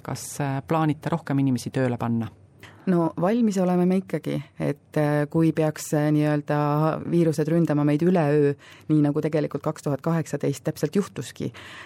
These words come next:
Speaker 2: et kahekümnendal detsembril oli meil ööpäevas veel veidi üle seitsmesaja kõne ja kahekümne teisel oli juba tuhat kõnet.
Speaker 1: Ja hiljuti tuli ka uudis, et Lätis on gripp täies hoos ja Võrumaa elanikke juba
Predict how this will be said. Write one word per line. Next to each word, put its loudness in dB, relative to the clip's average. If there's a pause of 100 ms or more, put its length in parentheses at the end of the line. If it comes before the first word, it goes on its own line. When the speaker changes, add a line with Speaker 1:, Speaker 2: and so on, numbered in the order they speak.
(120)
Speaker 2:
et -4
kahekümnendal 2
detsembril 0
oli 2
meil 2
ööpäevas 0
veel 0
veidi 0
üle 0
seitsmesaja 0
kõne 2
ja -2
kahekümne 0
teisel 0
oli 2
juba 0
tuhat -2
kõnet. -6 (400)
Speaker 1:
Ja 2
hiljuti 0
tuli 2
ka 2
uudis, 2
et -4
Lätis 0
on 4
gripp -4
täies 0
hoos 0
ja 0
Võrumaa 0
elanikke 0
juba -2